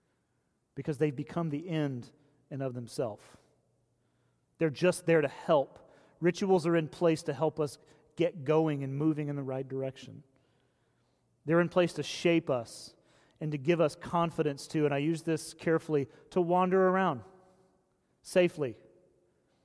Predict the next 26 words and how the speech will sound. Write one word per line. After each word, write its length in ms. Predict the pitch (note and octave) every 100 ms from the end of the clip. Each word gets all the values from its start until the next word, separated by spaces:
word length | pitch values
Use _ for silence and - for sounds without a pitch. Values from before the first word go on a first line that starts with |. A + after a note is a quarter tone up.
| _ -
When 160 | D#3+ E3+
we 0 |
begin 220 | E3 E3+
to 60 |
pray, 280 | E3 G3 F#3
we 120 | E3
can 160 | D#3+ D#3
feel 180 | - E3
free 220 | - F3
to 80 | D#3+
wander 320 | D#3+ E3+ D#3+
because 240 | C#3 D3+
we 100 | C#3
know 220 | D3+ D#3+ D#3+
the 80 |
template. 460 | B2+ D#3+ D3+ B2 A2+ _ _ _ _ _ _ -
We 100 | D#3
know 160 | D#3+ F3
what 140 | E3
God 200 | D#3+ D#3
is 100 | C#3+
looking 260 | D#3+ - D3
for 200 | D3+ C#3+
when 100 | C#3
we 100 | C3
pray. 420 | - C3+ B2+